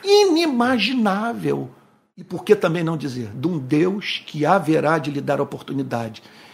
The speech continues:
de você sair vitorioso naquela área onde você um dia fracassou.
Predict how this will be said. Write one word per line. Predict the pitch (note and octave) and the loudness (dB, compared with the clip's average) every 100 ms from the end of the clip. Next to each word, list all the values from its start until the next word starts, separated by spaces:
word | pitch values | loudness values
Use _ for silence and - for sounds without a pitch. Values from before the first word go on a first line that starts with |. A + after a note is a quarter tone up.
| - | -16
de | C#3+ | -4
você | D3 D3+ D3 - F3 | -2 0 0 2 2
sair | F3 - C#3 D3+ A#2 | 2 0 0 0 0
vitorioso | C#3+ - D3+ C#3 D3 F3 A2+ G#2+ A#2 - _ _ - _ - | -2 0 0 2 2 2 -2 -8 -16 -20 _ _ -20 _ -6
naquela | D#3 C3 E3 D#3+ | -6 -2 0 2
área | B2 C#3 C#3 B2 G#2 - - - - - - | 2 2 0 -4 -10 -16 -20 -20 -20 -20 -10
onde | C#3+ D3 C3 C#3+ - | -2 -2 -2 -8 -8
você | D3+ D#3+ - | -4 -2 -2
um | D3+ | -4
dia | A#2 A2+ | -4 -8
fracassou. | - - - - - | -10 -12 -12 -14 -16